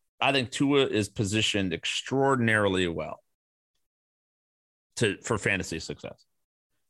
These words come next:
And thinking about it in my head, I'm like, "Oh, I, I could see him as a top ten fantasy quarterback." But then you have to put it on paper, or you have to, you have to run the sims. You have to run the projections.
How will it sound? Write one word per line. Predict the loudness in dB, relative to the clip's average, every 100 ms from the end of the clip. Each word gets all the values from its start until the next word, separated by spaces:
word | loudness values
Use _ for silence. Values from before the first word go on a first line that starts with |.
| _ _ _ _
And | 0 2 2 0 -4 -12 _ _ -20 -20 -20 -2
thinking | 0 2 2
about | 2 2
it | 2
in | 2
my | 0
head, | 2 4
I'm | 2
like, | 0 -2
"Oh, | -2
I, | -2 -2 0
I | -2
could | 0 -2
see | 0
him | 0
as | 2 -2
a |
top | -2 -4 -2
ten | -2 -2 -4 -8 _
fantasy | -2 -2 -2 -6
quarterback." | -4 -6 -8 -14 -18 _ _ _ _ _
But | -2 0
then | 2 0 -2 -4
you | 0
have | 0
to | -2
put | 0 2
it | 4
on | 2
paper, | 0 -4 -6 -10 -16 _ -8 0
or |
you | 0 2
have | 0 0 2
to, | 2 2 0 _ _ _
you | -2 0
have | 0 0
to | 0
run | 0 2 2 0 -2 -6 _
the | -2 0
sims. | 0 -2 -6 -12 -10 -4
You | 0
have | 0 0 0
to | 0 0 0
run | 0 0 0 -2 -8 -14 _ _
the | -6
projections. | -2 -2 0 -2 -4 -16 -20 -20